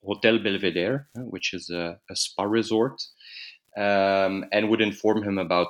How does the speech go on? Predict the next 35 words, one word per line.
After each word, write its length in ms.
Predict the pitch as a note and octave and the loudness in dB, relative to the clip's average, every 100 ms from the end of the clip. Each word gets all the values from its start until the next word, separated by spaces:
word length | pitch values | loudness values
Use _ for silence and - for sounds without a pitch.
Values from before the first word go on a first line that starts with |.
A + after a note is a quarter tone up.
| - | -2
what, 160 | F2 - E2 | -6 -4 -10
uh, 80 | D#2 - | -10 -10
his 200 | F#2 E2+ | -10 -6
lectures 360 | E2 - D#2 - | -8 -8 -16 -14
had 120 | D#2 | -16
been 100 | - | -18
about. 240 | - - _ _ - - _ - - - _ | -20 -20 _ _ -20 -20 _ -18 -16 -16 _
So 520 | - B2+ B2+ B2+ A#2+ | -2 2 2 2 0
there's 240 | A#2+ A#2+ C3+ | 0 2 4
already 420 | D#3 E3 C3+ B2 | 4 4 2 0
a 60 | |
build-up 560 | G#2 A#2 C#3 F#3 G#3+ - - - _ _ - - | 2 2 2 2 -2 -8 -18 -18 _ _ -20 -4
for, 640 | A#2+ A2+ A2 G#2+ G#2+ - - G2 | 2 4 4 2 0 -2 -6 -2
uh, 340 | F#2+ F#2 F2+ F2 | 2 4 2 0
a 60 | |
few 320 | - - E3 | -6 2 2
weeks 680 | D3 A2+ C3 - - - - - | 2 0 0 -4 -6 -6 -8 -12
through 180 | - B2 | -2 0
these 180 | A2+ G#2+ | 0 -4
independent 640 | - G2 F#2 F2 E2+ E2 | -4 -4 -2 -2 -4 -4
lectures. 680 | G#2+ - - C#3 C#3+ - - - - - _ - | -4 -4 -6 -8 -8 -12 -12 -16 -18 -20 _ -2
And 180 | A2 A2 | 2 2
that 200 | A2 G2+ | 0 0
build-up 380 | D#3 E3+ E3+ | 2 2 0
was 460 | A#2+ A#2 - - - _ _ _ | -2 -2 -2 -4 -8 _ _ _
not 520 | D#2 E2 F#2+ G#2+ A2 | -6 -2 0 4 4
just, 340 | - G2 - G#2 | 4 -4 -2 -2
uh, 100 | D3+ | 0
because 540 | A2 G2 F#2+ F2 E2+ _ - | 0 0 -4 -4 -10 _ -6
it 180 | F#2 | -4
took 160 | - A2 | -2 -2
a 60 | G2+ | 0
while 320 | G2 G2+ G2+ | 2 2 0
before 420 | F#2+ - G2 F#2+ | -4 -6 -2 -2
the, 420 | F2+ F2 E2 D#2 | -2 -2 -2 -6